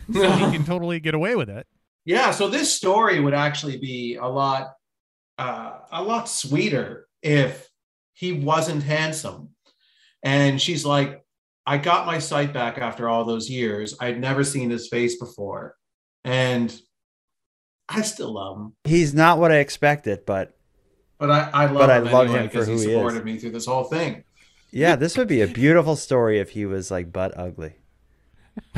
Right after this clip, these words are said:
Speaker 1: Yeah,
Speaker 2: You
Speaker 1: yeah,
Speaker 2: got
Speaker 1: it
Speaker 2: that.
Speaker 1: would be a Beauty and the Beast type story, right? It would be that,
Speaker 2: <laughs>
Speaker 1: it would be that kind of, uh, acceptance of, like,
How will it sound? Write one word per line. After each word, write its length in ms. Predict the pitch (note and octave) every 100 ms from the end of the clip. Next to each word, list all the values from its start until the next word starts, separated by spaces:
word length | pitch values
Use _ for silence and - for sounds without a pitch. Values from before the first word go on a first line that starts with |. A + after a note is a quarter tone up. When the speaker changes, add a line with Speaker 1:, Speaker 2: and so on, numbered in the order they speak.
| -
Speaker 1:
Yeah, 60 | E3+
Speaker 2:
You 80 | F3+
Speaker 1:
yeah, 340 | C#4 C4+ -
Speaker 2:
got 220 | - A#3 D#3+
Speaker 1:
it 40 |
Speaker 2:
that. 80 | F3
Speaker 1:
would 160 | F3+
be 160 | F#3 F#3+
a 80 | F3
Beauty 380 | D#3 F3 G3+ F#3+
and 100 | E3
the 40 |
Beast 340 | C#3+ D#3 D3+
type 220 | D3 C3 B2
story, 480 | - C#3 - G#2+
right? 240 | G#2 A2 C3
It 40 |
would 160 | C#3 B2
be 140 | C#3
that, 360 | C#3 C3 - - - -
Speaker 2:
<laughs> 200 | - C#3+
Speaker 1:
it 80 |
would 160 | C#3+ C3
be 140 | D3
that 360 | C#3+ C3+ A#2+ -
kind 300 | C#3+ C3 B2
of, 220 | B2+ A2
uh, 480 | A#2 A2 G#2+ G#2 - _ _ _ _ -
acceptance 760 | C#3 C#3+ - D#3+ D#3+ C3+ A2+ A#2+
of, 120 | A2+
like, 440 | A#2+ A#2 A2+ A2